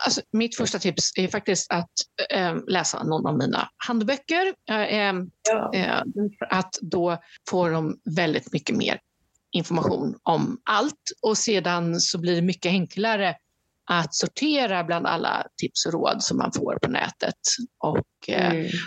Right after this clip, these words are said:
Speaker 1: sen så lite grann strunta i vad alla andra säger att man ska göra. Utan istället bara säga, "Ja, men vad är viktigt för mig?" Och, ja.
Speaker 2: Mm. Ja, men jättebra tips. Att, att skapa sig en bra, liksom,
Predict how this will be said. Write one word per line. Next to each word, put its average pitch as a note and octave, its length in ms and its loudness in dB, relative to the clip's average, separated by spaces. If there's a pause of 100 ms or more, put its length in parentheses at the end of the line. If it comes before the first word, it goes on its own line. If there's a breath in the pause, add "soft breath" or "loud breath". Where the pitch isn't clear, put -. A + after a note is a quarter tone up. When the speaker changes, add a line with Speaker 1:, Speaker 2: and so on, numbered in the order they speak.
(180)
Speaker 1:
sen F#3 480 0
så E3+ 380 0 (200)
lite C4+ 280 0
grann F3 260 0
strunta C4+ 540 -2
i F4 180 2
vad B3+ 100 2
alla F#3 220 0
andra E3 260 -2
säger - 600 0 (500)
att F3 160 -2 (100)
man E3+ 120 2
ska - 220 0
göra. - 380 0 (380 loud breath)
Utan B3+ 160 -2
istället A3 340 0
bara F3 140 0
säga, F3+ 140 -4
"Ja, F#3+ 40 0
men G#3 160 -2
vad A3 160 0
är G3+ 140 0
viktigt - 360 -4
för G3 80 -2
mig?" G3 560 0
Och, - 220 -2 (160)
ja. G3+ 160 2 (460)
Speaker 2:
Mm. E3+ 220 2 (100)
Ja, F#3+ 160 -2
men G#3 280 0
jättebra F3+ 460 0
tips. F3+ 240 -4
Att, F#3 140 0
att F3+ 220 0
skapa F3 360 0
sig - 160 0
en D#3+ 100 2
bra, D#3 220 2
liksom, D#3 440 0